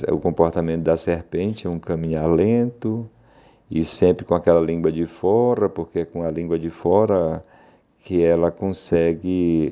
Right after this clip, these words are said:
é, se dirigir, discernir para onde ir ou que presa atacar. É, é, é o, é um símbolo de discernimento. Então, pra gente ser prudente, não é isso? Saber a hora de falar,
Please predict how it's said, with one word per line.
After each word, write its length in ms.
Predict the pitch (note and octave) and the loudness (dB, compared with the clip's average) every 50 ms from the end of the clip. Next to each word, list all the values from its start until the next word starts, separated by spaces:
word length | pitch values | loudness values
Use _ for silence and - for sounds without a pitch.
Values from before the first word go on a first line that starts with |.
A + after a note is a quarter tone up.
| - - | -6 -6
é, 180 | D#2 E2 E2 | -4 -4 -4
se 240 | D#2+ - - - F2 | -4 -4 -6 -6 -6
dirigir, 760 | E2 D#2+ F2 F2+ F2 F2+ E2+ D#2 D2+ D#2 F2 G2 G2 F2+ D#2+ D#2 - - - | -2 0 0 2 2 2 0 -2 -2 0 2 2 2 2 0 -4 -10 -16 -14
discernir 1040 | - D2+ - G2 G2 - - - F2+ E2+ D#2 D2+ D#2+ E2 F2 F#2+ G2 F2+ E2+ E2 - _ _ - | -8 -4 -2 -2 -2 0 2 2 2 2 2 -2 -4 -2 0 2 2 0 0 -4 -10 _ _ -2
para 280 | - E2+ E2 E2 E2 | 0 2 2 2 2
onde 360 | E2 E2 E2+ E2+ E2+ D#2 D2+ D2+ | 2 0 -2 -4 -4 -4 -4 -4
ir 300 | D2+ F2 F#2+ F#2 E2 - | -2 0 0 0 -2 0
ou 160 | - D#2+ E2 | 0 0 0
que 180 | - - - E2 | -2 -4 -8 -8
presa 500 | - - - E2+ E2 F2 F#2 E2 E2+ E2+ | -8 -8 -2 2 4 4 4 4 2 -2
atacar. 580 | E2 - F2 E2+ - - - D#2+ D#2 D#2+ - - - - - - - - - _ - | -4 -4 -6 -8 -6 -4 -2 -2 -2 -2 -6 -12 -18 -20 -20 -20 -20 -20 -10 _ 2
É, 520 | C3 C#3+ D3 C#3+ - - A2 A#2 A#2 - | 4 4 4 4 4 4 2 2 2 2
é, 80 | - G#2 | 2 0
é 60 | G2+ | 0
o, 180 | G2 F#2+ F2+ - _ _ _ _ - - - - _ - | 0 -2 -6 -10 _ _ _ _ -20 -20 -20 -20 _ -12
é 100 | - - | -8 -6
um 100 | G#2 G#2 | -6 -4
símbolo 400 | F#2+ - - - B2 B2+ A#2 A2 | -4 -2 2 4 4 4 4 4
de 120 | G2 F#2+ F#2 | 2 0 -2
discernimento. 1000 | F#2 G2 F#2+ - - G2 F#2+ F#2 F#2 F2+ E2 D#2+ E2 D#2+ D#2 D2 D2+ _ - - - _ _ _ _ _ _ _ _ _ _ _ _ _ - | -4 -4 -2 0 2 2 2 2 0 -6 -6 -6 -6 -6 -6 -8 -10 _ -20 -20 -20 _ _ _ _ _ _ _ _ _ _ _ _ _ -8
Então, 180 | - - F2+ | -4 -2 0
pra 160 | F2 - G2 G2 | 2 2 2 2
gente 140 | G2 - | 2 0
ser 140 | - - G2+ | 0 0 0
prudente, 920 | G2+ - G#2+ G#2+ G2+ F#2 F2+ F2 F2 F2 E2+ - - - - - - - _ _ _ _ - | 2 2 0 0 2 4 2 2 2 0 -4 -8 -12 -20 -20 -20 -20 -20 _ _ _ _ -10
não 80 | F2+ D#2+ | -6 -4
é 80 | E2 | -2
isso? 340 | F#2+ G#2+ A2 G#2+ - - E2 | 0 0 -2 -2 -4 -8 -10
Saber 360 | D#2+ - - E2 D2+ E2 D#2+ | -8 -6 -4 -4 -2 0 0
a 40 | D#2 | 0
hora 160 | D#2 D#2 D2+ | 0 0 -2
de 120 | C#2+ - - | -4 -6 -8
falar, 640 | - F2 F2 F2 F#2 F#2 F#2 F#2 F#2 F#2+ G2 G2+ | -4 -2 0 2 2 2 2 0 -2 -4 -6 -10